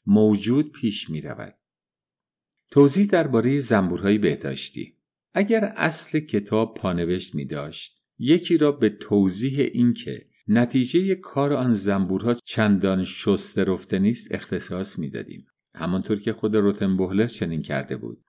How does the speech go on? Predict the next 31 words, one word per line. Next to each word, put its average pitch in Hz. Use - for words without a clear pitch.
از 127
تعداد 196
زیاد 165
پرگنه‌هایی 120
که 156
بنابر 120
این 147
نظریه 90
نباید 175
رفتار 139
بهداشتی 101
نشان 76
می‌دادند، 64
یکی 190
به 120
صورت 117
بهداشتی 101
رفتار 73
کرد. -
بر 107
اساس 143
گفتهٔ 131
خود 143
روتنبوهلر 95
ما 160
نمی‌توانیم 190
این 95
نتیجه 85
را 85
ندیده 92
بگیریم. 113